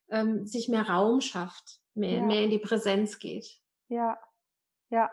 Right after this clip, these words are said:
Speaker 2: das wünsche ich mir definitiv auch für die Welt, auch für jeden Multiheld, weil wir haben, das hat, merke ich bei mir ganz stark,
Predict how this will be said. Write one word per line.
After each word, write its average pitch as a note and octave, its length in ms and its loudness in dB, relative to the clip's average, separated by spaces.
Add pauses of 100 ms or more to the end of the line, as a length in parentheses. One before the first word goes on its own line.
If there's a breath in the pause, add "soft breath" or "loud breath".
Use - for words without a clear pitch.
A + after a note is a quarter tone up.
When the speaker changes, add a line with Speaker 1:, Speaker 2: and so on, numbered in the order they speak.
(120)
Speaker 2:
das B3 180 -4
wünsche B3 200 -2
ich A#3 120 -12
mir A3+ 100 -4
definitiv A3 600 -4
auch G#3+ 300 4 (260)
für A#3+ 140 -4
die G#3+ 140 -2
Welt, G#3 360 0 (340 soft breath)
auch A3+ 200 6
für - 120 -6
jeden A3 240 -2
Multiheld, G#3+ 680 0
weil G#3+ 180 0
wir G#3+ 220 -6
haben, A3+ 500 -2 (500)
das - 180 -12
hat, - 140 -12
merke G#3+ 340 -2
ich - 100 -20
bei A3 140 2
mir A#3+ 200 -2
ganz A#3+ 340 -4
stark, B3 520 -2